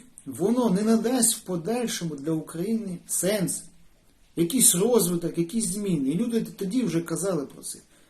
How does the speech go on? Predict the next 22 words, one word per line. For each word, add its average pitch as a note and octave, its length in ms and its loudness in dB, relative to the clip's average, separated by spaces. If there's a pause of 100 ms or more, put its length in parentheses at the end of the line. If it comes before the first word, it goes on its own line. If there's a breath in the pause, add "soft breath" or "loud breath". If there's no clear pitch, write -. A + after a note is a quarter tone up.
(120)
Вони F3+ 240 4
тоді A3+ 400 4
вже F3+ 240 2
розуміли, E3+ 540 2
що D#3+ 160 -6
треба F#3 340 -2
щось E3 260 -8
змін-, D#3+ 320 -6 (140)
міняти. F#3 540 -2 (440 loud breath)
Бо D3 120 4
якщо A#3+ 360 4
не A3+ 220 4
змінити, G#3+ 760 4 (760)
буде G#3+ 400 2
ще G3+ 220 -2
гірше. F#3 520 0 (420 soft breath)
Нічого G#3 500 2
доброго F3 680 4
і E3+ 80 -2
кращого E3+ 680 -6
не E3 140 -2
буде. D#3 580 -2